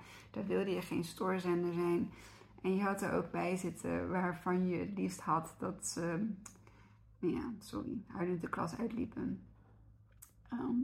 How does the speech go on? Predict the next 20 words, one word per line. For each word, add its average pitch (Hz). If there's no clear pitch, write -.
omdat -
ze -
gewoon -
bloedirritant 202
waren. 320
<laughs> -
Ehm, 185
voor 185
degenen 185
die 175
denken 170
dat 170
ik -
altijd, 170
eh, 170
heel, 170
eh, 165
lief 180
en, 170
eh, 165